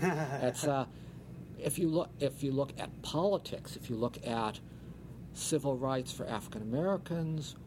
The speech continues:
Speaker 2: the rise of feminism, the
Speaker 1: Mm-hmm.
Speaker 2: rise of g-, gay rights by the ti-, by the end of the decade, if you look at what was happening with rock music, what was, uh, the, from the Beatles on,
Speaker 1: Yeah, yeah.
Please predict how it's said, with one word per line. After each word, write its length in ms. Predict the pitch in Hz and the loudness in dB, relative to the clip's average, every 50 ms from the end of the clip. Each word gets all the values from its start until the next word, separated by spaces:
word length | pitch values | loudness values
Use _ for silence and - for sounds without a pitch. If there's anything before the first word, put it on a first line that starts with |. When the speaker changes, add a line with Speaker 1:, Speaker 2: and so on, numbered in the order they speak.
| - - | -8 -6
Speaker 2:
the 80 | 110 | -4
rise 340 | 101 110 110 110 110 107 - | -2 -2 0 0 -2 -2 -4
of 60 | - | -6
feminism, 880 | - - - 131 139 165 170 185 170 170 175 175 160 - 165 160 165 170 | -8 -4 -2 0 0 2 2 0 0 0 0 0 -2 -2 -2 -2 -2 -2
the 80 | - - | -2 0
Speaker 1:
Mm-hmm. 160 | 101 101 98 | 0 0 2
Speaker 2:
rise 220 | 107 113 110 - - | 2 2 0 0 -2
of 160 | - - - | -6 -8 -8
g-, 140 | - - - - - - - - - | -6 -6 -6 -8 -10 -12 -12 -12 -10
gay 300 | - - 117 113 120 151 | -4 0 2 2 4 2
rights 380 | 156 156 156 135 123 113 - - | 2 2 2 2 2 0 -2 -4
by 180 | - - 110 104 | -4 -2 -2 -2
the 100 | 95 92 | -2 -4
ti-, 140 | - - 95 - - - - - - | -6 -8 -10 -10 -12 -12 -12 -8 -4
by 100 | 110 104 | -4 -2
the 140 | 95 87 87 | -2 -2 -2
end 160 | 101 98 98 | -2 -2 -2
of 80 | 92 | -2
the 80 | 101 98 | -4 -4
decade, 640 | - 107 104 98 - - - 101 92 92 87 - - - - - - - - | -2 0 -2 -2 -2 -4 -2 -2 0 0 -2 -2 -4 -8 -10 -12 -12 -10 -4
if 180 | - 110 104 - | -4 -4 -2 -2
you 100 | 117 110 | -2 0
look 240 | 107 113 110 95 - | 0 0 0 0 -2
at 500 | - 110 117 113 113 110 107 110 - - - - - - - - - - - - - - - - - - - - - - - - - - - - - | -4 -2 -2 0 0 0 -2 -4 -4 -8 -12 -12 -12 -12 -12 -12 -12 -12 -12 -12 -12 -12 -12 -12 -12 -12 -12 -12 -12 -14 -12 -12 -12 -12 -12 -4 -2
what 160 | 117 120 - | -2 -2 0
was 140 | 131 120 - | -2 -4 -2
happening 420 | - 123 120 - - 120 117 113 113 | -2 -2 -2 0 0 -2 -2 0 0
with 180 | 113 104 101 | 0 -2 -2
rock 400 | 110 110 113 113 101 - - - | 0 2 2 2 2 0 -4 -6
music, 500 | 110 104 95 - - - - - - - - - - - - - - - - - - - - - - - | -4 -2 -2 -2 -4 -6 -8 -8 -10 -10 -10 -10 -12 -12 -12 -12 -14 -12 -12 -12 -12 -12 -12 -12 -10 -4
what 180 | 104 110 - | -2 -2 0
was, 300 | - 113 110 107 104 95 | 0 0 2 2 0 0
uh, 60 | 107 95 - - - - - - | -4 -6 -8 -10 -12 -12 -12 -8
the, 100 | - 113 - - - - | -6 -6 -6 -8 -10 -6
from 160 | - - 104 95 | -2 0 0 0
the 80 | 92 | 0
Beatles 440 | 87 - 90 90 90 104 104 104 104 | 0 -2 -2 -2 0 2 2 2 2
on, 460 | 123 143 165 202 202 180 143 104 - | 2 2 2 2 2 2 2 0 0
Speaker 1:
Yeah, 160 | 123 131 165 | 0 0 -2
yeah. 160 | 160 147 160 | -2 -2 -2